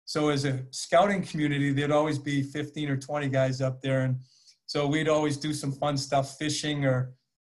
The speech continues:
different things with some of my cohorts, uh, through the years. So I, that's probably been the,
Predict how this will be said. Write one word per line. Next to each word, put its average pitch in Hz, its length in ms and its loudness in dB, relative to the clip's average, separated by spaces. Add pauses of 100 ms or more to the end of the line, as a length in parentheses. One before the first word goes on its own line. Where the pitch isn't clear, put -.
(140)
different 151 380 -2
things 151 280 0
with 131 140 -2
some 143 200 -2
of 135 100 4
my 131 160 2
cohorts, 135 800 -2
uh, 127 240 0 (340)
through 160 140 -2
the 139 80 2
years. 135 280 2
So 156 120 4
I, 143 100 2 (220)
that's 226 100 -4
probably 220 380 6
been 175 160 2
the, 139 200 -4